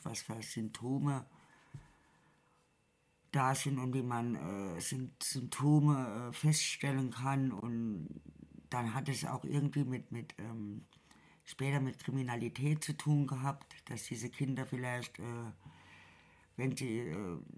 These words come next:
klein sind und mit solchen Sachen schon irgendwie anfangen, mit Tierquälerei und dass, wenn sie größer werden, dann noch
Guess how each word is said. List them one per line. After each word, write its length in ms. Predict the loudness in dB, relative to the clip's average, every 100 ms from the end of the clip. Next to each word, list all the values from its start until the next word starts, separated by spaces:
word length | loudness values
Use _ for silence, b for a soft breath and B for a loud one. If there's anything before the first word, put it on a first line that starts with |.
| -14
klein 380 | 2 4 8 6
sind 340 | 6 4 4 0
und 120 | 0
mit 180 | 0 0
solchen 340 | 0 0 -2
Sachen 400 | 2 2 4 2
schon 220 | 2 0
irgendwie 420 | 2 0 0 -2
anfangen, 580 | 0 0 0 0 2 0
mit 180 | -2 -2
Tierquälerei 1000 | 0 0 0 -4 -2 0 0 2 2 2
und 460 | 0 -2 -2 -4 -8 b b b b b b b b b b _ -8
dass, 220 | -4 -2
wenn 140 | -2
sie 100 | -4
größer 520 | -4 2 4 6 2 2
werden, 760 | 0 0 0 -2 -4 -6 -10 -16 -20 _ _ _ _ _ _ _ _ _ _ _ _ -4
dann 140 | 0 2
noch 240 | 0 -4